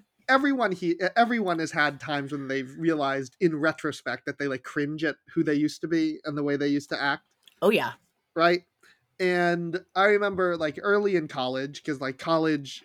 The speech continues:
Speaker 2: uh, like, fraternity life was not really for me. So I was
Speaker 1: Mm.
Speaker 2: struggling socially to figure out where I fit in, uh, w-, with all of that stuff and, like, defining my idea of masculinity, what it was to, you know, like,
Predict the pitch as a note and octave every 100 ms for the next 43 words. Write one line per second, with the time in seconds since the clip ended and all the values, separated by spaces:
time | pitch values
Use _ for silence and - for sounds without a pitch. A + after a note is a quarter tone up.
0 | E3 C#3 C3 B2+ C#3 C#3 C#3 D3+ - F3
1 | D#3+ C#3+ C#3 C3+ C3+ C#3 C3+ C#3 B2+ -
2 | D3+ C3+ C#3 - C3 B2+ D3+ B3+ C#4 D4+
3 | F4+ B3+ F3+ D3 - F#3 D#3+ D3 C3+ -
4 | D#3 C#3+ C3 C#3+ D#3 C3+ C3 D3 B2 B2
5 | B2+ _ _ _ _ D3+ C#3+ B2+ B2+ -
6 | C#3+ D3+ - D3+ D3+ C3+ C3 C3 B2 -
7 | - A#2 C#3 D3 C3+ C3 D#3 - C#3+ C#3
8 | C3+ B2+ C3 C3 C3+ C3 B2+ C3+ B2+ C3
9 | B2+ - C#3+ D4+ A#3 G#3+ G3 D#3 C#3+ C3
10 | C3 B2+ - C3+ B2+ B2+ B2+ B2+ B2 -